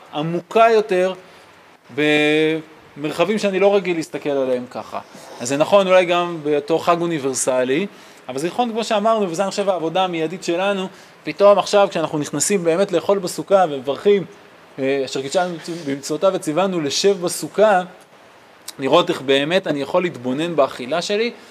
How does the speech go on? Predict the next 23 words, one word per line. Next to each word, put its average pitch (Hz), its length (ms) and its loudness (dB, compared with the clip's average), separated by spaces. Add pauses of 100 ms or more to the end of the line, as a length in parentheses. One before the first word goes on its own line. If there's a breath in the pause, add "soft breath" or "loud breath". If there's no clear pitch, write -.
(420 loud breath)
באופן 156 280 2
קצת 147 260 0
אחר. 123 240 -12 (380)
איך - 140 -20
פתאום 156 280 -6
לאכילה 156 460 0
יש 160 180 -4
ערך, 147 320 -4 (280)
איך 127 140 -14
לאכילה 143 440 0
יש 160 120 -4
חשיבות, 160 440 -4
איך 151 140 -6
האכילה 147 320 2
היא 165 120 4
קדושה, 156 460 -4
מח-, 139 180 -12 (160)
מקיימת 156 380 -6
חיים 165 220 -2
קדושים, 160 340 -4 (280 loud breath)
להסתכל 151 340 0
על 180 140 8
השינה, 170 440 2